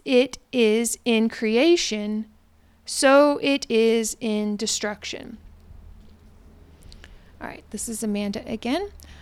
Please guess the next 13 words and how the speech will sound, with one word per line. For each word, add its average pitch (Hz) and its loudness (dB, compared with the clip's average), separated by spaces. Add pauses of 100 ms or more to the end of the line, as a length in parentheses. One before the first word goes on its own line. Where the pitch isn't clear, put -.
(760)
Why 330 6
I 320 4
wanted 370 0
to 370 0
share 320 4
this 294 0
with 262 -2
you 262 2
is 269 0 (140)
it's 269 -2
just 349 2
really 311 4
compelling 269 0